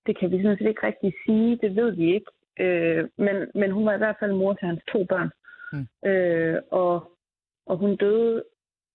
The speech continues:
Speaker 1: fordi hun, ja, hun blev simpelthen stukket ihjel med kniv, øhm, mens de to små børn var i lejligheden. Så, så det var også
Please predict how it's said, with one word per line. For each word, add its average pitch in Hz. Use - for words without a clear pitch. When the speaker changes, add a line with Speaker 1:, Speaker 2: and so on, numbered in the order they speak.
Speaker 1:
fordi 202
hun, 170
ja, 170
hun 165
blev 175
simpelthen 170
stukket 180
ihjel 165
med 180
kniv, 175
øhm, 170
mens 196
de 180
to 185
små -
børn 175
var 180
i 175
lejligheden. 170
Så, 170
så 240
det 208
var 202
også 214